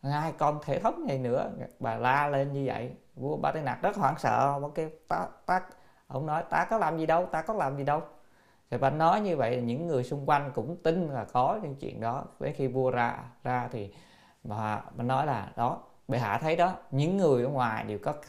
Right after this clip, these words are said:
thấy, có thể thấy như vậy, do cái kính mà nó tạo ra ảo giác, cho nên những gì bệ hạ thấy là không phải thật." Thì vua Ba Tư Nặc từ đó không có sinh nghi nữa.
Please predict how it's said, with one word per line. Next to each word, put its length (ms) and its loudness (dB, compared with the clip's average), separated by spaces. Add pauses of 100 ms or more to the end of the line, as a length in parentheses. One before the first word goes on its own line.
thấy, 480 0
có 160 0
thể 160 -2
thấy 240 0
như 160 -4
vậy, 240 -6 (200)
do 340 4
cái 180 -4 (140)
kính 380 4
mà 100 -8
nó 180 -12
tạo 280 0
ra 60 -4
ảo 300 -2
giác, 240 4 (580)
cho 100 2
nên 280 4
những 220 2
gì 160 4
bệ 120 0
hạ 300 -4
thấy 240 0
là 80 -6
không 340 0
phải 220 -2
thật." 120 2 (1000)
Thì 140 -4
vua 320 4
Ba 140 4
Tư 100 -2
Nặc 220 -2 (140)
từ 140 -2
đó 220 0
không 200 -6
có 60 -12
sinh 260 0
nghi 240 0
nữa. 320 -4